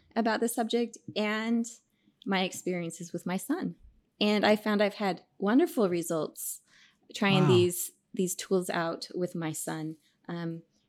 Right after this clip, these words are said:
Speaker 1: talking with my son about male mentors, the importance of having male mentors in the lives of our young boys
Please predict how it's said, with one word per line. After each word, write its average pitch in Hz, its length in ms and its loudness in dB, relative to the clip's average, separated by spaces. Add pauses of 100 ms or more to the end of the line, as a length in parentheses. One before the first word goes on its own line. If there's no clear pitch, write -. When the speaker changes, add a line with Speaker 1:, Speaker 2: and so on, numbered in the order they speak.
(320)
Speaker 1:
talking 220 640 -2
with 202 180 0
my 190 180 -2
son 170 400 -6
about 175 540 -4 (760)
male 175 380 4
mentors, 170 800 -2
the 190 180 2
importance 196 600 2
of 175 140 0
having 165 480 -2
male 165 320 -2
mentors 165 880 -6
in 175 120 0
the 170 120 -2
lives 165 720 -6 (500)
of 160 360 -6 (600)
our 156 180 -2
young 151 300 -2
boys - 640 -8